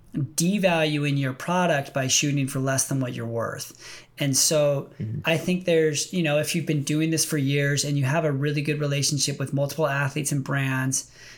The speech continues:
Speaker 1: um, sometimes you gotta shoot for free. And I look at that as an investment into the future of, like, "Hey, I've got this really good relationship with Noah Olson.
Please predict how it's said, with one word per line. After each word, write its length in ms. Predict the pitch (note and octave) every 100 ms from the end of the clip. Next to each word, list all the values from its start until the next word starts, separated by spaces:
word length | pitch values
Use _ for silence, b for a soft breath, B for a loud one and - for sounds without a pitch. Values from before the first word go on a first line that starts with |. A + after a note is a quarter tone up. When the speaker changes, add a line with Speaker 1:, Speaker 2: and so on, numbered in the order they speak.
| B -
Speaker 1:
um, 440 | D#3 D3+ C#3 B2 - b b b b
sometimes 560 | - - F#3 F#3 F#3 F3
you 60 |
gotta 180 | F3+ E3+
shoot 220 | - F3+
for 120 | D#3 D3
free. 240 | D#3+ E3
And 80 | D#3+
I 80 | E3
look 180 | E3 D#3+
at 100 | D#3
that 220 | D#3 D#3+
as 100 | D#3
an 100 | D3+
investment 720 | C3 B2+ C3+ C#3+ - F3 E3+
into 720 | D#3 C3+ - C#3 C3+ C3 C3+ - _ - - - -
the 120 | - C3
future 600 | - C3+ C3 E3 E3 D#3+
of, 160 | C#3+
like, 420 | C#3+ C3+ C3 - - B B
"Hey, 200 | - B3+
I've 140 | D3 F3+
got 140 | F3+
this 160 | D3 C3
really 180 | D#3
good 140 | D#3 D3+
relationship 640 | C#3+ D3 D3+ C3 D3+ D3
with 140 | C#3 C#3
Noah 220 | C#3+ D3
Olson. 640 | C#3 D#3 D#3 D3+ B2 A#2